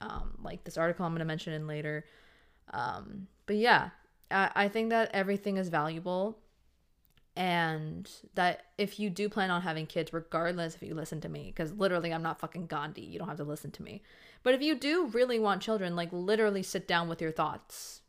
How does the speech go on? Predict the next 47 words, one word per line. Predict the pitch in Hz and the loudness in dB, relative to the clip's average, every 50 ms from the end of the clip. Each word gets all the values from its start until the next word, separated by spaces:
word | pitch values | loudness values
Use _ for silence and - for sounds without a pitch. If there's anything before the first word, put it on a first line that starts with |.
| _ - | _ -12
and | - 175 170 | -10 -6 -6
be | 185 175 | -4 -4
like, | 165 165 170 165 - | -4 -4 -4 -2 0
"Yo, | 180 160 - - - - - | 0 0 0 -2 -8 -10 -8
should | - - - 202 190 | -4 -2 2 2 4
I | 190 185 | 4 4
do | 185 202 | 4 4
that? | 214 226 247 262 254 - - _ _ - - _ - - - - | 4 4 2 0 -4 -6 -12 _ _ -20 -20 _ -20 -20 -16 -10
Does | - 185 | 0 4
that | 226 240 233 233 | 4 4 4 2
seem | - 262 262 220 170 | -2 -2 0 0 0
logical | 151 147 160 170 196 202 214 208 220 220 220 220 220 - _ - | 0 2 2 4 4 4 0 -2 -2 -2 -4 -4 -6 -10 _ -10
at | - 185 | -4 0
all?" | 170 190 208 214 214 214 - - - - - | 2 4 4 2 0 -2 -8 -18 -20 -20 -12
Because | - 240 226 247 | -4 -2 0 2
people | - 311 320 349 | 2 2 2 2
never | 330 320 285 285 | 2 2 2 0
do | 208 233 226 | 0 0 0
that. | 190 - 73 - - - 202 | 0 0 0 -4 -8 -8 -8
I | |
feel | 196 - 233 | -6 -4 -2
like | 254 277 240 | -2 0 0
no | 214 202 202 208 | 2 4 4 4
one | 208 208 202 | 4 4 4
ever | 196 185 180 | 2 2 2
does. | 160 180 170 147 147 - | 2 2 2 2 0 -2
I | 156 | -4
feel | - - 180 185 | -4 -2 -2 -2
like | 190 185 | 0 -2
people | 208 190 190 196 | -2 0 0 0
just | 190 185 175 | 0 -2 -2
say | - 185 175 | 0 2 2
they | 170 175 | 2 2
want | 170 170 165 165 | 2 0 -2 -2
kids | - 175 165 160 - | -2 -2 -2 -2 -4
just | 180 - | -6 -8
to | 175 | -8
say | - - 175 160 | -4 -2 0 0
they | 160 160 | 2 0
do | 156 165 165 160 | 0 -2 -4 -4
because | 160 151 160 160 160 | -4 -2 -4 -2 -2
they | 165 160 | -2 -4
were | 156 160 | -4 -4
told | 156 - - 170 165 160 160 156 | -6 -4 -4 -2 -2 -2 -2 -2
and | 156 156 151 | -4 -4 -4
they | 156 170 170 | -4 -6 -6
were, | 160 165 175 180 175 180 - | -6 -6 -6 -6 -6 -8 -10